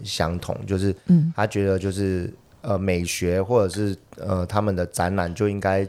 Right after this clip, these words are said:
Speaker 1: 走进生活圈，所以他不会特别或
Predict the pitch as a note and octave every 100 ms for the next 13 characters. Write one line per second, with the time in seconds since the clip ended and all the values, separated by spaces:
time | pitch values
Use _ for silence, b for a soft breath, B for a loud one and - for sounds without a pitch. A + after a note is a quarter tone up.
0 | - F#2 D#2+ G#2 F#2+ F#2+ F#2+ E2 E2+ -
1 | E2 E2+ - b - B2+ C3 - A#2 A#2+
2 | - A#2+ G2 F#2+ G#2 G#2 G2+